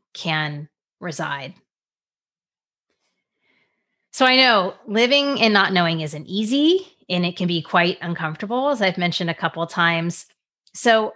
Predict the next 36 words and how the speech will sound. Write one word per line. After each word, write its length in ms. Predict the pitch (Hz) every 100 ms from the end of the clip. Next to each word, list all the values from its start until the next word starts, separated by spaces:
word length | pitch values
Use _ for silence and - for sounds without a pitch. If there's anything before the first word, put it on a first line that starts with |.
| -
I 240 | 220 226
hope 500 | 214 - 285 294 -
that 260 | 233 214 -
sharing 380 | - 202 185 180
some 140 | 190
of 60 | 180
these 160 | 170
insights 440 | 190 180 185 180 180
and 100 | 165
tools 380 | 185 180 175
that 100 | 175
have 140 | 175 -
provided 520 | 170 175 170 165 160
me 220 | 165 170
with 180 | 202 208
guidance 420 | 220 214 226 220
and 100 | 220
relief 400 | 214 214 220 208
can 120 | -
help 300 | 175 175 -
you 140 | 175 165
in 100 | 160
finding 320 | 160 156 156
some 200 | - 156
peace 320 | - 156 143
as 180 | 160 151
well, 420 | 156 147 147 143 _ - - - - - _ _ _ - -
and 240 | 247 311 320
can 180 | 233 -
also 460 | 185 175 196 185 170
give 180 | 185 175
you 360 | 175 170 170
some 260 | 165 - 175
enrichment 540 | 175 175 185 - 170
and 180 | 170 165
joy 560 | 190 196 170 147 185